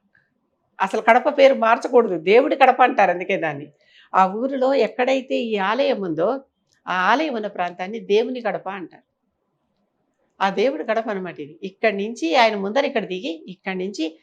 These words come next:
నడుచుకుంటూ వెళ్ళి ఆ కొండలన్నీ ఎక్కి అక్కడ శిలాతోరణం అని ఒకటి ఉంది.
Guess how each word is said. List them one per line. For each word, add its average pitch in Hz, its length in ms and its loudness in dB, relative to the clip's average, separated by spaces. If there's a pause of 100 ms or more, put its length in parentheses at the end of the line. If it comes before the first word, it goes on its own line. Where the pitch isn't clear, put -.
(260)
నడుచుకుంటూ 233 640 -8
వెళ్ళి 226 280 -2
ఆ 269 80 0
కొండలన్నీ 214 600 -6
ఎక్కి 185 500 -6 (360)
అక్కడ 196 240 -10
శిలాతోరణం 247 760 -2
అని 202 140 -10
ఒకటి 147 200 -14
ఉంది. 147 160 -20